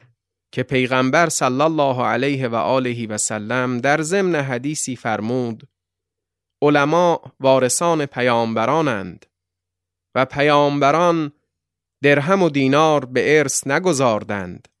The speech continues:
ولی از خود علم و دانش به یادگار نهادند و هر کس از علم آنان بهره‌ای برگیرد،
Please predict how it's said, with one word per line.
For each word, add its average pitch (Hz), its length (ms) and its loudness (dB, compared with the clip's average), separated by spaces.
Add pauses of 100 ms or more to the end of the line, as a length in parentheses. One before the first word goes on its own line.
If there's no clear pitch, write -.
(480)
ولی 180 280 2
از 147 240 0
خود 175 480 0 (240)
علم 190 240 4
و 147 60 2
دانش 135 440 0
به 147 100 -2
یادگار 110 640 0
نهادند 92 720 -10 (880)
و 127 100 0
هر 180 240 2
کس 147 480 -2 (200)
از 151 280 2
علم 190 260 2
آنان 147 520 2
بهره‌ای 156 480 0
برگیرد، 120 840 -2